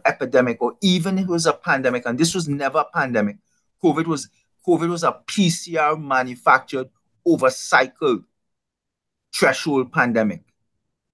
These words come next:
because we knew that over twenty-four cycles, you were not detecting infectious or pathological virus.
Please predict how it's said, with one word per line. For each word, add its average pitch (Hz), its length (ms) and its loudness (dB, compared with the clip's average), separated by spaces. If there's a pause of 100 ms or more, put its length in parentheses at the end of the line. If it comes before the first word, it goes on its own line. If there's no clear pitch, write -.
because 135 300 0
we 175 120 -2
knew 175 300 0
that 165 160 -2
over 139 220 0
twenty-four 127 500 -2
cycles, 120 540 -4
you 110 80 -2
were 107 140 0
not 123 360 2 (300)
detecting 120 560 0
infectious 110 680 -2
or - 120 -16
pathological 110 720 -2
virus. 101 480 0